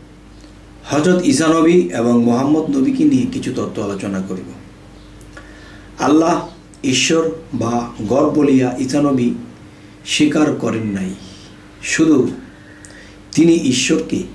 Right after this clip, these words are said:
তিনি ঈশ্বরকে পিতা বলে গেছেন। আবার দেখা যায় ঈসা নবীকে আমরা ফেলেও দিতে পারিব না, কারণ আল্লাহ স্বয়ং কোরআনে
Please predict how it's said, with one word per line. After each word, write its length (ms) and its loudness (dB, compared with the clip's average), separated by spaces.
তিনি 180 4
ঈশ্বরকে 540 4
পিতা 340 -2
বলে 200 0
গেছেন। 320 -6
আবার 320 2
দেখা 240 2
যায় 340 -2
ঈসা 480 0
নবীকে 500 2
আমরা 520 2
ফেলেও 400 4
দিতে 260 0
পারিব 320 -6
না, 240 -10
কারণ 280 2
আল্লাহ 280 2
স্বয়ং 440 0
কোরআনে 460 0